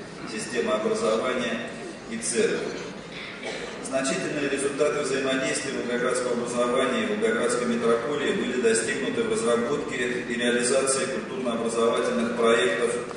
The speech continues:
"Культурно-историческая эпоха" преподобного Андрея Рублева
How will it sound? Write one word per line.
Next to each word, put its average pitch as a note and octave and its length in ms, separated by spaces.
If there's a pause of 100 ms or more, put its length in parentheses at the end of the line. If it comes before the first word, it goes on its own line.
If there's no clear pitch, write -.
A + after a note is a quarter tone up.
(280)
"Культурно-историческая A#2 1160
эпоха" A2 640 (200)
преподобного G#2+ 800
Андрея G2+ 380 (240)
Рублева - 640